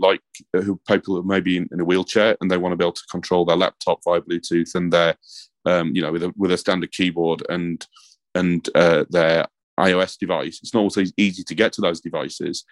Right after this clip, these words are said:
So having one keyboard that kind of, one keyboard to rule them all, as it were, you know, taking a Lord of the Rings thing, um, which you can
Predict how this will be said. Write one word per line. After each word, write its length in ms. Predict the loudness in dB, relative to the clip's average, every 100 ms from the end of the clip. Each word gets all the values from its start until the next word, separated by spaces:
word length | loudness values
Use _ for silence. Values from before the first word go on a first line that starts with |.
| -18 -18 -12
So 380 | -2 4 4 4 0
having 260 | 0 2 4
one 240 | 4 2
keyboard 500 | 2 2 2 0 -2 -6
that 140 | -6
kind 180 | 0 2
of, 100 | 2 -2 -12 2
one 200 | 2 4
keyboard 400 | 2 2 2 0
to 120 | 0
rule 260 | 2 2
them 160 | 0 0
all, 220 | 0 0
as 140 | -4 -8
it 100 | -8
were, 280 | -6 -6 -8 -4
you 140 | 0
know, 140 | 2 0
taking 360 | 0 -2 -2
a 40 | 4
Lord 200 | 4 4
of 60 |
the 80 | 2
Rings 340 | 2 2 -2 -8 -14
thing, 120 | -16 -20 -18 -18 -2 4
um, 420 | 4 4 0 -4 -6 0
which 200 | 0 0
you 60 |
can 240 | 0 0